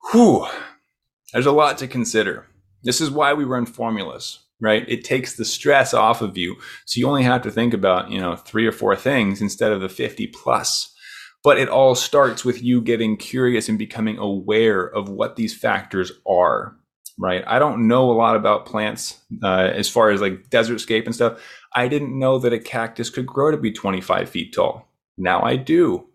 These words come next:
<laughs> Now that I'm aware of that, I can protect myself from future failings where the cacti would blow through our roof and be an expensive fix. Just like with blood sugars, you might not know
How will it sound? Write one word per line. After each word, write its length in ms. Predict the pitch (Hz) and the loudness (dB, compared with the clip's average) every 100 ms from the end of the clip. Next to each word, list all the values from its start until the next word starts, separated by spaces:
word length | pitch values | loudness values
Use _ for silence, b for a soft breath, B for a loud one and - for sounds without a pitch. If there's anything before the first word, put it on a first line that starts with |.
| - | -6
<laughs> 180 | 143 127 | -4 -2
Now 380 | 131 120 143 135 | -2 0 2 4
that 100 | 131 | 4
I'm 160 | 123 123 | 4 4
aware 500 | 113 117 143 170 190 | 4 4 4 4 4
of 160 | 123 104 | 0 -2
that, 280 | 90 101 B B B 127 | -4 -4 B B B -8
I 100 | 127 | -4
can 180 | 131 127 | -2 -2
protect 520 | 139 123 143 151 151 | -4 -4 2 2 2
myself 640 | 131 110 - 101 95 113 B B B | 0 0 2 2 2 0 B B B
from 240 | 123 117 113 | -4 -4 -4
future 560 | - 131 131 131 123 | -6 0 0 2 0
failings 760 | 120 - 123 131 113 80 78 104 | -2 -2 0 2 0 -2 -6 -2
where 140 | 98 | -2
the 80 | 95 | -2
cacti 500 | - 101 - 101 95 | -2 -4 0 0 0
would 300 | 101 95 - | -2 -6 -8
blow 260 | 110 107 | 2 4
through 260 | 104 110 107 | 2 0 2
our 180 | 104 104 | 2 2
roof 320 | 107 123 127 | 0 0 -2
and 280 | 98 95 90 | -6 -6 -6
be 100 | 107 | -4
an 60 | |
expensive 580 | 107 - - 107 - 127 | -4 -6 -4 -4 -4 -8
fix. 600 | - 202 - - - - _ _ _ | -6 -6 -6 -12 -12 -12 _ _ _
Just 180 | 131 - | -4 2
like 180 | 139 135 | 2 2
with 140 | 139 | 0
blood 240 | 151 170 165 | 2 2 4
sugars, 300 | 135 101 131 | 0 0 -2
you 120 | 156 | -2
might 280 | 165 180 160 | 0 -2 0
not 260 | 151 101 | -2 -2
know 580 | 127 143 185 135 127 | -4 0 4 4 4